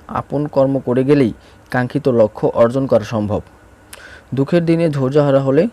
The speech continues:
চলবে না, আশায় বুক বাঁধতে হবে, অপেক্ষা করতে হবে সুখের সোনালি দিনের। দুঃখের অমানিসার সমাপ্তি একদিন ঘটবেই। অতএব আমাদের উচিত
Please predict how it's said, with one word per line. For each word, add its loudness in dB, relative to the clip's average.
চলবে -2
না, -6
আশায় 0
বুক -2
বাঁধতে 0
হবে, -2
অপেক্ষা -6
করতে -8
হবে -2
সুখের -4
সোনালি -2
দিনের। -4
দুঃখের 2
অমানিসার 2
সমাপ্তি 0
একদিন 2
ঘটবেই। -2
অতএব 2
আমাদের 0
উচিত -4